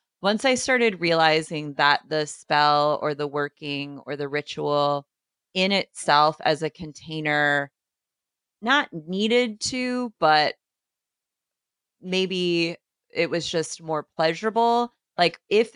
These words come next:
if the working itself, if the container of the ritual or the spell itself was healing in some way,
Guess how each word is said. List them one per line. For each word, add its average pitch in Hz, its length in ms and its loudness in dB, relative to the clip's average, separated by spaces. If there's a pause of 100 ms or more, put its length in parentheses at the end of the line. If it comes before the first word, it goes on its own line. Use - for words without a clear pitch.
if 240 260 2
the 240 220 0
working 180 560 -4
itself, 151 640 0
if 165 160 -8
the 190 100 -10
container 170 560 -4
of 151 160 0
the 156 100 -2
ritual 151 420 -2
or 151 220 -2
the 147 120 -4
spell 151 400 0
itself 143 640 0 (500)
was 170 540 2
healing 185 520 -4
in 247 120 -2
some 254 260 -4
way, 277 460 -2